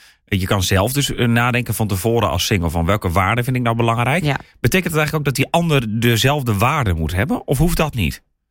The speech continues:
Speaker 2: Nee hoor, nee, je mag juist helemaal anders zijn erin.
Speaker 1: Ja.
Speaker 2: Eh,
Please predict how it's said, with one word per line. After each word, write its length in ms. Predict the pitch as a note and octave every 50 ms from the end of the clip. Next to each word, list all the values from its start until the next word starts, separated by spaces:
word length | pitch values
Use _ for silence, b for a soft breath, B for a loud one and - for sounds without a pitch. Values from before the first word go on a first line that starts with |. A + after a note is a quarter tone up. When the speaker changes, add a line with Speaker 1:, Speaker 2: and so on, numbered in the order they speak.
| _ _ _ - B B B
Speaker 2:
Nee 180 | B E4 G4 F#4
hoor, 120 | E4 E4+ E4
nee, 200 | A#3 G#3 G#3 F3
je 120 | C3+ D3+ C3+
mag 160 | C#3+ D3 C3+
juist 200 | G#3 G#3 G#3+ -
helemaal 280 | G#3+ A3 A3+ G#3+ G#3 -
anders 280 | G3 G3+ G3 F#3 -
zijn 260 | - F3+ E3 D#3+ D#3
erin. 160 | D3+ D3 C#3+ G#2
Speaker 1:
Ja. 160 | G2+ - - - B B B B B B B B B B _ _
Speaker 2:
Eh, 100 | -